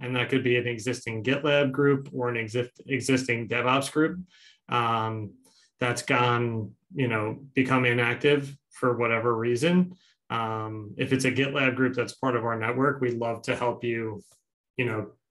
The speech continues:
take a leadership role in that group, um, and become an organizer. And then, you know, from there, we can help you with kind of all of that support that I mentioned earlier, which, you know, could be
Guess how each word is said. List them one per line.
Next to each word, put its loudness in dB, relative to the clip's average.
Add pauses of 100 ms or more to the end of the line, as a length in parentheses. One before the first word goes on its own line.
(140)
take 2
a 4
leadership 2
role 4
in -2
that 0
group, 2 (400)
um, -2
and -2
become 0
an 2
organizer. 4 (480)
And 0
then, -4
you 2
know, -2 (220)
from 0
there, 4
we 0
can -4
help -6
you 0
with -2
kind -4
of -6
all 0
of -4
that -4
support -4
that 0
I -2 (100)
mentioned -4
earlier, 0
which, -8
you -2
know, -2
could 0
be 0